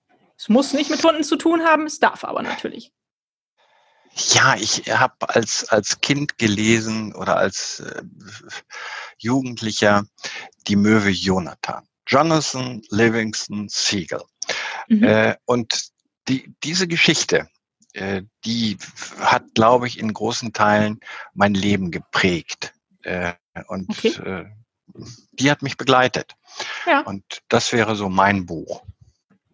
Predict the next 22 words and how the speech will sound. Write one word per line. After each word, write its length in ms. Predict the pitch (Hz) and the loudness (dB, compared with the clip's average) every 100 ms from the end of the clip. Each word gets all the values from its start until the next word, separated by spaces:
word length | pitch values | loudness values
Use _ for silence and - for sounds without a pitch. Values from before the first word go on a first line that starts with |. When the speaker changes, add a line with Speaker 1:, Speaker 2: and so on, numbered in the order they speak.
| _ _ _ | _ _ _
Speaker 1:
Super, 360 | 247 226 220 - | 0 0 -2 -2
hört 120 | 247 | -2
sich 100 | 233 | -2
spannend 280 | - 208 196 | -4 -4 -2
an. 120 | - 196 | -2 0
Da 120 | 220 | 2
bin 120 | 254 | 2
ich 100 | 247 | 4
jetzt 180 | 247 - | 2 2
ganz, 300 | 240 233 226 | 4 4 2
äh, 220 | 233 220 - - | 0 2 0 0
interessiert, 560 | 233 - 226 254 254 - | 0 2 2 2 2 2
worum 260 | 233 214 | 4 4
es 100 | 208 - | 4 4
da 120 | 214 | 2
geht. 200 | 208 208 | 2 -2
Das 120 | 214 | -2
kenn 160 | - 202 | -2 -2
ich 120 | - | -4
nämlich 200 | - - | -8 -6
noch 100 | 202 | -8
nicht. 180 | 202 | -10